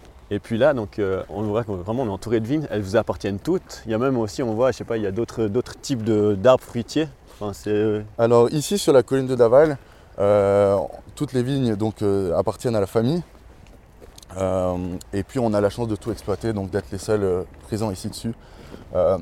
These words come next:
Speaker 2: après, ce qu'on voit au pied de la colline, donc ça c'est tous les arbres fruitiers. Donc on va retrouver, euh,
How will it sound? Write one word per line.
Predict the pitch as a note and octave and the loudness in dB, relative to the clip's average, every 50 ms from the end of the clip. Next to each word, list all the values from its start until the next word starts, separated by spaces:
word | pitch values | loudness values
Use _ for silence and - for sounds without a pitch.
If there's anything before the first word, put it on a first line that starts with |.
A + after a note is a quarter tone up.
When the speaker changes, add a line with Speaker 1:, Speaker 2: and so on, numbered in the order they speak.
| - - | 2 2
Speaker 2:
après, | A#2 - - E3+ D#3 | 2 2 2 -2 -4
ce | - | -4
qu'on | - C3+ B2 | -4 -4 0
voit | C3+ D#3+ | 2 2
au | D3+ | 2
pied | C#3+ - D3+ | 2 0 2
de | C3+ | 2
la | B2+ | 2
colline, | - - B2+ C#3 D3+ | 2 0 -4 -4 -4
donc | C3 A#2 - | -6 -6 -6
ça | - D#3 | -8 -6
c'est | - E3+ | -6 -6
tous | - - D3 | -2 0 0
les | C3 A#2 | 0 0
arbres | B2+ B2+ - | 0 -2 -2
fruitiers. | - - A#2+ - - A#2+ C3 D3 - - - - - - - | -6 -10 -12 -8 -6 -6 -6 -6 -8 -14 -20 -20 -20 -20 -8
Donc | - A2+ G#2 - | -8 -8 -4 -2
on | A#2+ | 2
va | G#2+ A2 | 2 2
retrouver, | G#2+ - - B2 A2+ A#2+ C3+ C3+ | 2 2 -4 -6 -4 -2 0 2
euh, | A#2 G#2+ G#2 G#2 G#2 | 2 2 2 0 0